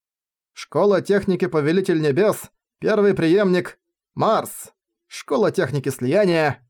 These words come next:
Ван Джен. Ван Джен крутанул свою лопату. Очевидно, что сила Марса, учитывая его первую атаку, когда он давил на него мечом, и мощь второй,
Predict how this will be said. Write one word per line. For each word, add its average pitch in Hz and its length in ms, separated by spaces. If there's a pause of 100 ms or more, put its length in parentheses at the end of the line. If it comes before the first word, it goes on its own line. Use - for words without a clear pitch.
(160)
Ван 151 340
Джен. 127 480 (540)
Ван 120 320
Джен 165 240
крутанул 165 420
свою 135 280
лопату. 160 520 (340)
Очевидно, 233 460
что 185 160
сила 170 300
Марса, 165 540 (180)
учитывая 151 520
его 139 220
первую 135 380
атаку, 139 300
когда 147 240
он 143 120
давил 151 300
на 143 80
него 139 200
мечом, 135 460
и 165 140
мощь 151 240
второй, 139 500